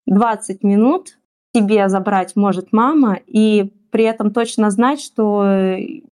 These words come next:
она доверила своего ребенку, ребенка, э, <laughs> хорошим людям, которые сделали для него, как для своих детей. Потому что мы действительно в первую очередь делаем для своих детей,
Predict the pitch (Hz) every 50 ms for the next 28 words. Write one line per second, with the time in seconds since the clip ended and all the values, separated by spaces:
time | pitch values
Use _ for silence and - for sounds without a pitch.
0 | _ _ - 208 214 226 247 254 220 226 220 208 233 240 233 226 214 208 202 -
1 | - 220 214 214 208 220 226 220 214 208 196 220 240 269 285 285 285 - - -
2 | 233 220 214 202 - - 208 202 214 202 226 247 277 277 269 - 220 202 196 190
3 | 190 - - - _ _ _ - 240 214 214 214 220 214 269 311 311 285 277 277
4 | - - 262 226 226 240 277 311 330 262 262 240 226 214 196 202 240 240 233 233
5 | 226 226 220 214 202 202 254 254 269 277 254 233 220 220 208 196 196 202 208 208
6 | 208 214 202 220 247 262 262 254 233 214 202 202 - - 226 226 226 - - -
7 | 196 190 214 214 208 202 - - 202 202 208 196 190 185 196 196 - - 180 170
8 | 175 175 - - - 190 214 240 247 247 - 269 262 262 262 254 233 220 240 247
9 | - 330 320 370 320 269 254 - - 247 233 226 220 220 240 262 254 - 226 220
10 | 202 190 226 226 226 220 226 214 220 226 220 - 240 247 294 311 269 226 240 -
11 | - - 202 185 180 175